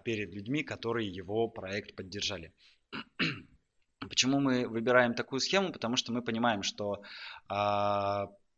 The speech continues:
ну, нужно сказать, что большинство площадок работает по схеме «всё или ничего». Либо сто процентов, либо ноль процентов. Если,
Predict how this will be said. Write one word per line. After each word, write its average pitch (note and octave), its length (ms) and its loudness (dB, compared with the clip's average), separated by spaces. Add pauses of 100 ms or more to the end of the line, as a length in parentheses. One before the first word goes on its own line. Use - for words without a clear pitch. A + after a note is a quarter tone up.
(140)
ну, B2+ 120 0
нужно A2+ 260 -2
сказать, G#2+ 280 -2
что - 160 -4
большинство - 480 -2
площадок A#2 480 0
работает A#2+ 540 -2
по A2 220 0
схеме A2 600 -2
«всё A2+ 220 2
или G#2+ 160 0
ничего». F#2+ 440 -4 (300)
Либо G2+ 260 -6
сто F3 220 2
процентов, C3+ 640 2
либо G#2+ 520 0
ноль G2+ 200 -6
процентов. - 500 -14
Если, G2 360 -8